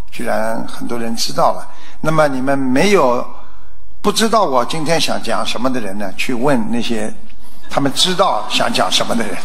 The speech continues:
<laughs> 所以我就不讲了。” <laughs> 笨的了。<laughs> 那么我们言归正传，四祖呢就问这个小孩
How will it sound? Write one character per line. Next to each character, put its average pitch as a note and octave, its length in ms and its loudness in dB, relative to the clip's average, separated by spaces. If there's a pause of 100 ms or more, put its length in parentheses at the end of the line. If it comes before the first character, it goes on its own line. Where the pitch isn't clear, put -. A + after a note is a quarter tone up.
(160)
<laughs> - 260 -2
所 D#3+ 160 2
以 F3+ 40 4
我 C3 180 4
就 C3 140 2
不 E3 100 0
讲 A2 260 0
了。” G#2+ 160 0 (540)
<laughs> - 2000 -2
笨 D3 200 0
的 A2 60 0
了。 G#2+ 120 -2 (1300)
<laughs> - 1000 0
那 F3 120 4
么 F#3+ 340 2 (160)
我 C3 100 2
们 C3+ 180 4
言 C#3 360 4
归 D#3+ 220 2
正 C3+ 320 0
传， B2+ 240 0 (1000)
四 C4+ 380 2
祖 A2+ 260 0
呢 G#2+ 300 2
就 C#3+ 220 2
问 C3+ 260 2
这 C3 100 -2
个 A#2 80 0
小 F2+ 260 0
孩 F#2+ 400 0